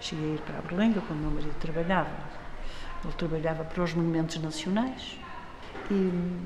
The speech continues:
o vento, quando ele uma vez foi no barco, hum, o barco chamava-se Malvazia,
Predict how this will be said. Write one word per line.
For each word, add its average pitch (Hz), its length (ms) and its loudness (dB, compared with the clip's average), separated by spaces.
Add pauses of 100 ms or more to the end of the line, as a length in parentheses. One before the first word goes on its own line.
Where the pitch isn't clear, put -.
(1200)
o 156 80 -2 (280)
vento, 160 500 0 (760)
quando 160 200 0
ele 165 120 4
uma 156 180 2
vez 160 560 -4 (360)
foi 165 280 0 (360)
no 180 400 -4
barco, 180 460 2 (1400)
hum, 165 460 -4 (680)
o - 460 -2
barco 175 260 2
chamava-se 175 520 4
Malvazia, 160 840 4